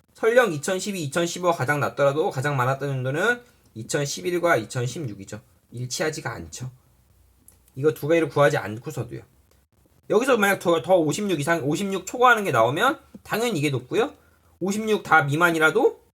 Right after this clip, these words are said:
이천십육과 이천십일 두 개니까 일치하지가 않죠. 이걸 같다고 할 수가 없죠. 따라 디귿 보기는 틀렸고요. 리-, 리을 보기 이천십육 년 법정 전염병 중 발생 건수의 비중이 증가한 전염병은 뭐 이렇다.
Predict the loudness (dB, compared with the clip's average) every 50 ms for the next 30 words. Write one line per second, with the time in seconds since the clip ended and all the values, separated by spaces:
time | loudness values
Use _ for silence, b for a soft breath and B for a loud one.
0 | _ _ _ _ _ -14 -10 -4 -2 0 0 0 -2 -4 -6 -2 0 0 0 2
1 | 0 -2 -4 -4 -4 -4 -4 -4 -4 -2 -2 -2 -2 -2 -2 -6 -8 -12 -14 -14
2 | _ _ _ -14 -12 -10 -6 -4 -2 -2 -2 -4 -4 -2 -2 0 -2 -2 -6 -10
3 | -10 -10 -8 -4 -4 -4 -4 -4 -2 0 2 2 2 0 -2 -6 -10 -10 -12 -16
4 | -20 -20 -20 _ _ _ _ _ _ _ _ _ _ _ -12 -6 -4 -4 -4 -4
5 | -6 -10 -10 -10 -10 -10 -8 -8 -8 -10 -10 -10 -10 -10 -12 -14 -18 -20 -20 _
6 | _ -20 -20 -20 -20 -20 -20 -20 -20 -20 -20 -20 -20 -20 -20 -20 -20 _ _ _
7 | _ _ _ _ _ _ _ _ _ _ b b b b b b b b b b
8 | b _ _ -4 -4 -4 -4 -4 -2 0 2 2 2 2 0 0 -2 -4 -6 -6
9 | -6 -6 -6 -4 -4 -4 -2 -2 -2 -2 -2 -4 -4 -4 -4 -2 -2 -2 -4 -4
10 | -4 -6 -6 -6 -4 -6 -6 -6 -4 -4 -4 -4 -4 -4 -6 -6 -6 -6 -4 -4
11 | -4 -4 -6 -6 -10 -14 _ -12 -10 -8 -4 -4 -2 -2 -2 -4 -6 -6 -8 -8
12 | -6 -4 -4 -4 -4 -4 -4 -4 -4 -4 -4 -6 -6 -8 -8 -10 -14 -16 -16